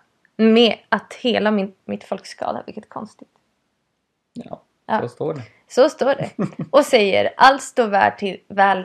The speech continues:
Speaker 1: till, allt står väl till, men allt står inte väl till."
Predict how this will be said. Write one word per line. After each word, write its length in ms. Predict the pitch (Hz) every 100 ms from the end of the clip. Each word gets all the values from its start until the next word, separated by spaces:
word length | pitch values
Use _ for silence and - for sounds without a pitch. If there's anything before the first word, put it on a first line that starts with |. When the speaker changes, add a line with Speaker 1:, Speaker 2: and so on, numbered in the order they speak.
| 185
Speaker 1:
till, 280 | 190 185 -
allt 240 | 190 190
står 240 | - - 175
väl 380 | 175 180 180 -
till, 320 | - - 208 _ _ _
men 160 | 180 -
allt 300 | 104 202 -
står 400 | - - 262 185
inte 240 | 180 175 -
väl 220 | - -
till." 220 | - -